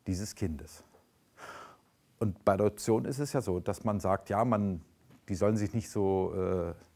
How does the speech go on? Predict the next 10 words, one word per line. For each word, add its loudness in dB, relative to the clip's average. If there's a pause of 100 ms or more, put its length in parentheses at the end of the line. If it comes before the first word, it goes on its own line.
(120)
nahe 8
kommen, 4
damit 2
das, -6 (140)
der -8
Trennungsschmerz 4
nicht -2
so -2
groß 0
wird. -2